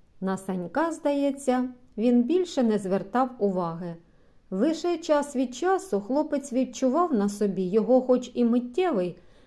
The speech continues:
проте чіпкий та насторожений погляд. А за багаттям усе ще точилися розмови. «От би знати, що то за сволота займається грабунками»,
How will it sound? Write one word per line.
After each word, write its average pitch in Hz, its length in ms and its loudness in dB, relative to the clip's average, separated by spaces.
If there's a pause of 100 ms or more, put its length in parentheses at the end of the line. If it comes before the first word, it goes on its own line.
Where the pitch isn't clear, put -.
(140)
проте 254 360 2
чіпкий 359 540 2
та 240 160 -2
насторожений 262 840 2
погляд. 175 680 -4 (920)
А 196 140 0
за 196 160 0
багаттям 254 840 0
усе 208 440 0
ще 294 240 -4
точилися 220 720 -2
розмови. 165 680 -4 (1160)
«От 294 300 2
би 190 220 4
знати, 214 800 0
що 381 320 0
то 277 220 0
за 254 180 2
сволота 226 880 0 (360)
займається 294 760 0
грабунками», 180 880 -2